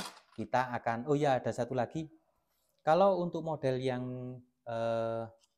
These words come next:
baling-balingnya double, kanan dan kiri, maka tidak per-, diperlukan. Karena apa? Bebannya akan terbagi rata semua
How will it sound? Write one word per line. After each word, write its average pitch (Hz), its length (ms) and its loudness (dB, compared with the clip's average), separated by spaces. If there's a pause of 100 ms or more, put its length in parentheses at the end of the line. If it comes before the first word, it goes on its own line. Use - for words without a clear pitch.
(320)
baling-balingnya 113 840 0
double, 101 320 -2 (540)
kanan 107 260 -4
dan 101 240 -2
kiri, 101 320 -6
maka 143 240 -2
tidak 117 320 -6
per-, - 300 -12
diperlukan. 123 640 -4 (760)
Karena 127 320 -2
apa? 123 220 -4
Bebannya 117 580 0
akan 127 300 -6
terbagi 95 420 -6
rata 101 320 -4
semua 110 400 -10